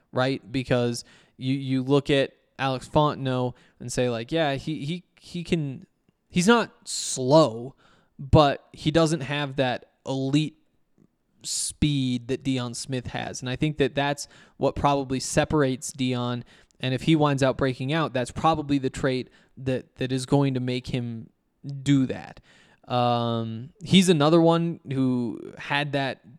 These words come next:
pretty devastating knee injury, um, in, missed the entire twenty twenty season because of it, uh, comes back in twenty twenty-one. And like Alex Fontenot, I wouldn't be all that surprised if he winds up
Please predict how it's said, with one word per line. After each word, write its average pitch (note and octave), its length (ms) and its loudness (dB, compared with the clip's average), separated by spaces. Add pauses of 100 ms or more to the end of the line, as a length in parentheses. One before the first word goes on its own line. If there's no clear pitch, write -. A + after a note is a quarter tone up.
pretty D3+ 240 4
devastating C3+ 720 -2
knee C3 240 -2
injury, D#3+ 440 0 (440)
um, A2 500 -6
in, C3+ 280 -4
missed C3+ 320 0
the D#3 80 2
entire C#3+ 400 -2
twenty C#3 280 -4
twenty C3 300 -4
season C3 440 -4
because C#3 380 -2
of D3 100 -2
it, D3 200 -2 (340)
uh, - 120 -12
comes D3+ 300 0
back C#3 340 0
in C#3 100 -2
twenty C3 300 -4
twenty-one. C3+ 720 -4 (340)
And C#3 420 -6
like F3 380 -2
Alex C3 340 -4
Fontenot, C#3 480 -2
I B2+ 60 -4
wouldn't D#3+ 260 0
be C#3 140 -4
all B2+ 200 -2
that B2+ 180 -4
surprised D3 640 0 (320)
if C3+ 140 -8
he F3+ 160 0
winds D3 400 0
up C3+ 320 0